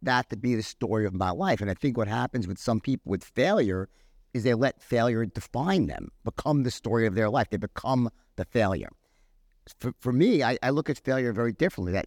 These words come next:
that when you fail, as long as you're willing to learn the lessons, 'cause the lessons are in failure. If you're willing to learn the lessons, it makes you stronger. You can become better. You become tougher, more resilient.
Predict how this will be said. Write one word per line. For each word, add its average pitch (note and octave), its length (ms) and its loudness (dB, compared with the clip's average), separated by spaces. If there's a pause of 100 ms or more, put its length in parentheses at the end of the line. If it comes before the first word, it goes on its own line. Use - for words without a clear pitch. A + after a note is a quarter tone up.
that A2+ 220 0 (240)
when C3 160 0
you A#2+ 80 0
fail, B2+ 720 0 (480)
as A#2+ 120 -2
long G3 200 2
as G3+ 80 0
you're G#3 60 0
willing G#3+ 160 2
to D3+ 120 -2
learn D3 360 2
the C3+ 60 2
lessons, G#2+ 680 0
'cause F#2+ 120 -8
the A#2 80 -2
lessons C#3+ 400 0
are B2+ 80 2
in A2 100 -2
failure. C#3 380 0
If - 120 -6
you're B2+ 80 0
willing F#3+ 140 0
to C3+ 80 -2
learn C3+ 340 0
the G#2 80 -2
lessons, A#2 520 -4 (540)
it D3+ 140 -2
makes F3+ 260 0
you E3 60 -2
stronger. F3 580 0
You G#2+ 160 0
can B2 80 -2
become A#2+ 440 -2
better. C3+ 280 2
You A2 160 0
become G#2+ 400 -4 (280)
tougher, E3+ 360 0
more A2 240 0
resilient. A#2 720 0